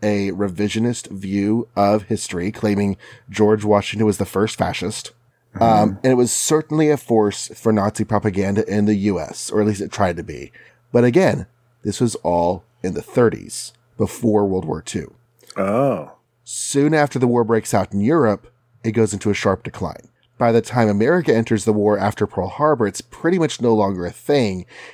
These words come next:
Speaker 1: And in nineteen forty-two, a number of German Americans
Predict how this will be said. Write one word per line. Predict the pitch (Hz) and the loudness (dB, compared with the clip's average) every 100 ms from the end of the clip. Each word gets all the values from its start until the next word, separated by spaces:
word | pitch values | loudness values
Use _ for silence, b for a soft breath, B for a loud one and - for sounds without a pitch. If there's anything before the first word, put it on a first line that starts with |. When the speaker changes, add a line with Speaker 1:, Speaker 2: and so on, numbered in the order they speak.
| B | B
Speaker 1:
And | 123 | 0
in | 110 104 | 2 2
nineteen | 117 143 - 135 123 | 2 0 0 0 0
forty-two, | - 123 113 98 - - 214 110 87 87 _ _ _ _ | 2 0 0 -4 -6 0 2 0 -2 -10 _ _ _ _
a | 120 117 | -2 0
number | 120 120 113 | 0 0 0
of | 104 104 | -2 -4
German | 98 123 127 | -2 0 0
Americans | 120 113 117 120 113 98 92 92 - | 0 0 0 -2 -2 -4 -4 -8 -12